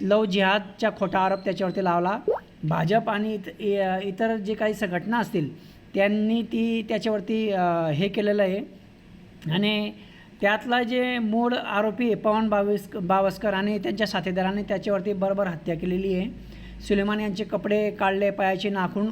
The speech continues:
उ-, उपटले, क्रूरपणे मारून, अ, मारहाण करून त्याची हत्या करण्यात आलेली आहे.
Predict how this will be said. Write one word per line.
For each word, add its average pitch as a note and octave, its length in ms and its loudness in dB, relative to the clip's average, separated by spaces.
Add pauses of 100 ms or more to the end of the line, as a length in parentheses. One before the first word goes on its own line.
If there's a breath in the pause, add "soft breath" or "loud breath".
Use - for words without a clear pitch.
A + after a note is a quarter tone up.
उ-, A3 160 -6 (140)
उपटले, G3+ 500 0 (460 loud breath)
क्रूरपणे A3+ 480 0
मारून, G3+ 720 -2
अ, F3 140 -6
मारहाण F#3+ 360 2
करून G#3 260 0
त्याची G3 260 -2
हत्या F3 240 -2
करण्यात F3 300 -2
आलेली F3 380 0
आहे. F3 80 -4